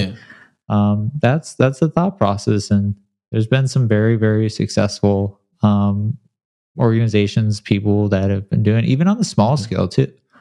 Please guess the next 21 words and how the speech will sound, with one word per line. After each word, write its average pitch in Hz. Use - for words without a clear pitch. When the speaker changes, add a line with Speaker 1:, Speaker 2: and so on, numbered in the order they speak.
Speaker 2:
on 117
a 104
small 131
scale, 107
meaning, 104
like, 95
buying 113
companies 120
generating 127
fifty 131
K 101
a -
year 90
in 90
revenue 90
or 110
profitability 101
Speaker 1:
Right. 101
Speaker 2:
or -
twenty 123
K 95